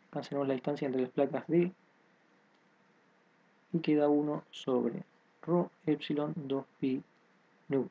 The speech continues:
Si ponemos los números, tenemos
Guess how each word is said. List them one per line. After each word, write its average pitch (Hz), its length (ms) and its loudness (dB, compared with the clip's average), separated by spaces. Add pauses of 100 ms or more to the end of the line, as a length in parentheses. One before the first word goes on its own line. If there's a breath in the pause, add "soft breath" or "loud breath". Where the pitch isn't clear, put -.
(720)
Si - 140 -2
ponemos 170 360 8
los 143 160 4
números, 190 680 4 (1160)
tenemos 123 520 -2